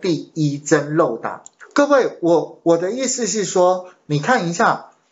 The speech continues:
这边这个，这个四十一，这是不是算出来四十一个？可能有一个小朋友他是一，他漏一针嘛。可能有一个，另外有一个小朋友，二零一六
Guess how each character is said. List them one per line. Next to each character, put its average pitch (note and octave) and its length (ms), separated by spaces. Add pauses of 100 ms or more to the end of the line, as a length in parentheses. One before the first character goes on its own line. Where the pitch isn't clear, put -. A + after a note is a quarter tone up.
(240)
这 D4+ 180
边 B3+ 260
这 C4 120
个， F3+ 400 (320)
这 - 120
个 F#3 140
四 B3 400
十 C#3+ 560
一， G3 340 (140)
这 A3+ 220
是 A3+ 180
不 G#3+ 80
是 G#3 60
算 G3 260
出 F3 80
来 D#3 100
四 D#3 220
十 B2+ 240
一 D3+ 180
个？ C#3 320 (320)
可 E3 180
能 G3 320 (300)
有 D3 220
一 D#3 80
个 A3+ 160
小 D3+ 240
朋 D3 140
友 D#3 180
他 D3+ 220
是 D#3 180 (120)
一， D#3+ 400 (640)
他 D#3 160
漏 E3+ 240
一 D#3 180
针 C#3 240
嘛。 B2 220 (760)
可 D#3 120
能 F3+ 200
有 C#3+ 160
一 C3 80
个， D#3+ 280
另 F3+ 160
外 E3 160
有 C3 80
一 B2+ 40
个 D3+ 120
小 C3 200
朋 A#2+ 220
友， C3 120 (120)
二 F#3 100
零 C#3+ 200
一 D#3+ 140
六 D#3+ 340